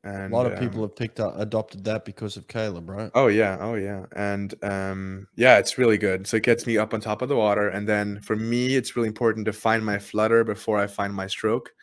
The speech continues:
Speaker 1: So after that first pull is finished,
Speaker 2: Mm.
Speaker 1: I get the flutter on, and then I get my second stroke going. And then I
Speaker 2: Right.
Speaker 1: don't, I don't necessarily count my strokes.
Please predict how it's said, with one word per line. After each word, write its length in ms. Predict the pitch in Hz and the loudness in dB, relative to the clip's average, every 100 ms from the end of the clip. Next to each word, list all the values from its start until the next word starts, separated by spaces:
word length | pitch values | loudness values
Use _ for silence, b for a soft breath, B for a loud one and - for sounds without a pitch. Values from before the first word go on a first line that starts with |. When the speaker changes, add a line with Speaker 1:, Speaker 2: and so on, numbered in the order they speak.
| b b | b b
Speaker 1:
So 160 | - - | -4 2
after 220 | 120 117 | 4 4
that 120 | 107 | 2
first 340 | - 117 110 - _ _ _ | 6 4 4 -4 _ _ _
pull 180 | - 107 | -2 -2
is 100 | - | -2
finished, 460 | 104 101 - - b b 110 | -4 -4 -4 -6 b b -10
Speaker 2:
Mm. 180 | 104 | -4
Speaker 1:
I 120 | 101 104 | -2 -2
get 240 | - 110 | -2 -2
the 60 | 107 | -2
flutter 300 | 113 113 120 | 2 4 6
on, 220 | 147 160 | 4 0
and 100 | 107 | 0
then 120 | 107 | 0
I 60 | 107 | 0
get 180 | 101 98 | -2 -4
my 60 | |
second 280 | 95 95 92 | -6 -8 -8
stroke 240 | - 92 92 | -8 -8 -4
going. 360 | 101 113 107 - b b b b b b | -2 -2 -4 -12 b b b b b b
And 160 | 110 101 | -6 0
then 140 | 104 | 0
I 40 | 98 | 0
Speaker 2:
Right. 80 | 120 | 2
Speaker 1:
don't, 280 | 131 127 - | 2 0 -4
I 60 | 127 | -2
don't 300 | 143 147 - - | 0 -2 -6 -8
necessarily 420 | 113 110 117 104 | -8 -6 -4 -4
count 280 | - 110 107 | -6 -8 -6
my 80 | |
strokes. 520 | 104 - 107 104 - | -8 -6 -6 -8 -12